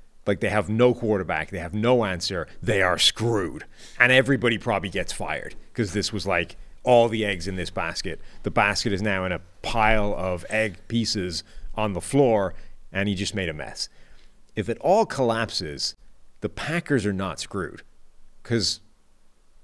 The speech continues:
in a, in a variety of different ways. Number one,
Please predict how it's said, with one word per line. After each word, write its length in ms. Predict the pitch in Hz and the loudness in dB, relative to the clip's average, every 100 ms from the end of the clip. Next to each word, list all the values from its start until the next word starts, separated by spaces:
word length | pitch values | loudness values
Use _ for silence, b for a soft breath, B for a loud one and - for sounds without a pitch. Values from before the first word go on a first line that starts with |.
| - | -16
in 300 | - 107 113 | -12 -8 -6
a, 60 | 107 | -6
in 160 | - | -4
a 80 | 113 | -6
variety 500 | 87 110 135 175 104 | -2 0 4 2 2
of 60 | 76 | -4
different 300 | - 85 73 | -8 -10 -10
ways. 240 | 60 - | -10 -2
Number 200 | 127 165 | 2 4
one, 360 | 120 90 90 | 4 2 0